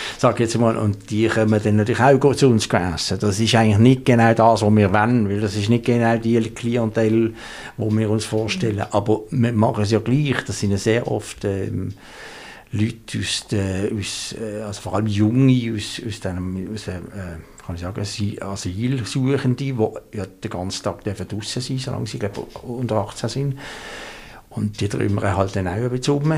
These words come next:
Speaker 1: und dann kommen sie zu uns gegessen. Das ist alles recht und gut, aber eigentlich hat sich's dann ein bisschen, hat's einen Peak gegeben im Juli, August und dort haben wir dann gesagt, wir müssen etwas machen.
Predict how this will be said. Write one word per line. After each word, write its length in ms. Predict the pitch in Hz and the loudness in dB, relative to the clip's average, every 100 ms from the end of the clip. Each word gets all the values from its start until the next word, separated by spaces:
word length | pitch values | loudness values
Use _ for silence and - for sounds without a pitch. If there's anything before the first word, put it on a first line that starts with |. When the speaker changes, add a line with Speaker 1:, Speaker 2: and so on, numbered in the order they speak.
| 131 | 0
Speaker 1:
und 120 | 117 | -2
dann 80 | 110 | -2
kommen 180 | 104 107 | 0 0
sie 160 | 101 110 | 0 -2
zu 160 | 110 | -2
uns 220 | 110 135 - | 0 -2 0
gegessen. 540 | 139 139 139 135 127 | 2 2 0 0 0
Das 180 | 123 98 | 0 -4
ist 280 | 117 - - | -2 -2 0
alles 280 | 113 143 143 | 2 4 4
recht 280 | 143 151 - | 4 4 4
und 100 | 127 | 2
gut, 520 | 135 139 156 147 - - | 6 6 6 4 -12 0
aber 240 | 117 123 | 2 4
eigentlich 580 | 113 113 131 131 120 123 - - - - - - - - | 2 2 2 2 4 2 0 -6 -12 -16 -16 -16 -18 -12
hat 320 | - 123 - | 0 0 0
sich's 340 | - 123 - | 0 0 0
dann 160 | 127 113 | 2 4
ein 60 | 110 | 2
bisschen, 520 | 104 107 104 107 107 | 0 0 2 2 0
hat's 140 | 98 | 0
einen 100 | - | -2
Peak 340 | - 127 151 - | 0 0 0 2
gegeben 240 | 143 135 | 4 4
im 100 | 127 | 4
Juli, 320 | 123 123 120 | 6 6 6
August 720 | 101 101 127 143 - - - - | 2 0 0 2 0 0 -6 -2
und 320 | 120 107 - | -2 -2 0
dort 220 | 120 117 | 0 0
haben 160 | 117 113 | -2 0
wir 60 | |
dann 160 | 107 98 | 0 -2
gesagt, 240 | 101 98 | -2 -4
wir 80 | 95 | -4
müssen 180 | 95 98 | -2 -2
etwas 240 | 90 87 | -4 -6
machen. 440 | 90 87 - - | -4 -4 -6 -8